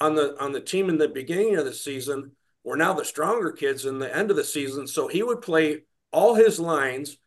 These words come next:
and he would send his, his, his, uh, his, let's say, lower scoring lines out to just purely p-, play defense in the last, in the last period. He said, "I want, I'm gonna play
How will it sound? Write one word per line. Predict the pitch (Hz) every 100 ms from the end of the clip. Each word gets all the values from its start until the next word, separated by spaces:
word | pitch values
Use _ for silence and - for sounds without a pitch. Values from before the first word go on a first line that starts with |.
| _ _
and | 135
he | 156
would | 160 156
send | - 180 202
his, | 190 175 165 -
his, | - 160 147 127 -
his, | 139 139 127
uh, | 139 123 113 - _ _ _ _ _ _
his, | 127 127 131 113 - _ _ _ _ _ _ _
let's | 151 156 -
say, | 147 139 - - _ _ _ _
lower | 127 135 180 170
scoring | 165 - 151 165 202 185 151 120
lines | 120 120 120 117
out | 107 113 - _ _ _ -
to | 151
just | 151 151 -
purely | - 185 180 190 190 185
p-, | -
play | 165 - 156 151
defense | 147 151 156 101 98
in | 120 117
the | 113
last, | 123 127 - - _ _ _ _ _ -
in | 135
the | 131
last | 135 135 - -
period. | 147 127 110 90
He | 120
said, | - 110
"I | 147
want, | 185 170 151
I'm | 185
gonna | 170
play | - 143